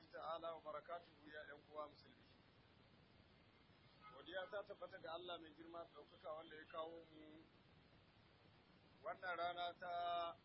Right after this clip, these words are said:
Talata, ranar biyu ga watan Ramadan. Kaurar Annabi Muhammad sallallahu alaihi wa sallama daga Makka zuwa Madina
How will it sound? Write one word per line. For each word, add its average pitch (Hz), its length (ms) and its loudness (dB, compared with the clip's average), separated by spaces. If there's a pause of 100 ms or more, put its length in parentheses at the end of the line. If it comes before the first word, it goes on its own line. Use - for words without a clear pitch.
(120)
Talata, 156 540 0 (1500)
ranar 185 460 0
biyu 202 360 -8
ga 175 120 0
watan 175 280 0
Ramadan. 147 500 2 (1700)
Kaurar 202 380 -2
Annabi 190 380 -6
Muhammad 180 480 -6
sallallahu 180 680 0
alaihi 170 320 -4
wa 175 120 -8
sallama 175 460 0
daga 151 220 -2
Makka 175 300 -4
zuwa 165 260 -2
Madina 165 560 -2